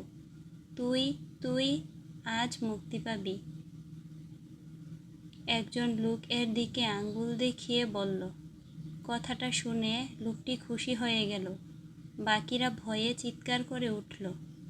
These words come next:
"না, না, আমি ভালো করে পারবো, বিশ্বাস কর। না, আমি, আমি, আমাকে নে, আমি পারবো।"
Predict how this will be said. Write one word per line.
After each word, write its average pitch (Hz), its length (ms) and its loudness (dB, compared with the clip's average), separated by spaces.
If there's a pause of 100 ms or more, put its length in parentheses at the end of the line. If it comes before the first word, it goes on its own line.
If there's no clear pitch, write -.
(220)
"না, 233 280 8
না, 233 300 8 (220)
আমি 220 300 4
ভালো 220 400 4
করে 247 280 2
পারবো, 220 480 4
বিশ্বাস 208 460 2
কর। 254 320 4 (1500)
না, 240 300 12
আমি, 226 540 6 (340)
আমি, 254 540 8 (100)
আমাকে 247 520 6
নে, 214 320 6 (140)
আমি 226 260 4
পারবো।" 208 500 6